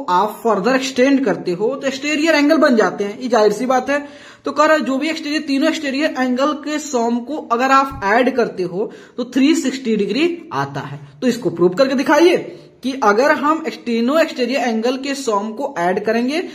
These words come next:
तो थ्री सिक्सटी कैसे आता है, इसको prove करना है।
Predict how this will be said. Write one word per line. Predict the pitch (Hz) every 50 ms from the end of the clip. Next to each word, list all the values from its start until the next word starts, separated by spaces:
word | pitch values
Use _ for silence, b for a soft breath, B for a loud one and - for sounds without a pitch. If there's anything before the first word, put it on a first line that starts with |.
| B B B
तो | 269
थ्री | 233 320 320 339
सिक्सटी | 339 285 262 - - 277 269
कैसे | - - - 170 175 175 - 262 294
आता | 294 294 165 165 160 160 - 196
है, | 185 196 247 269
इसको | 262 - - 302 -
prove | - 311 311 277 -
करना | - 214 175 160 147 131
है। | 127 127 - - -